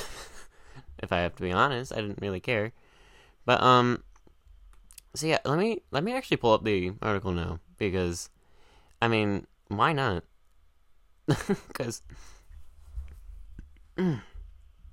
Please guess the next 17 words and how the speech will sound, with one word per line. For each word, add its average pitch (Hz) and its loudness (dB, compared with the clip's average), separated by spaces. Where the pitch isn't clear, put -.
oh, 139 10
and 123 6
<laughs> - -16
the 127 -4
picture 190 0
for 101 -4
my 92 4
article 95 2
is 87 -2
just - -6
literally 113 6
me 92 2
at 80 -6
work. 90 -4
But 170 4
yeah, 127 8
so, 165 6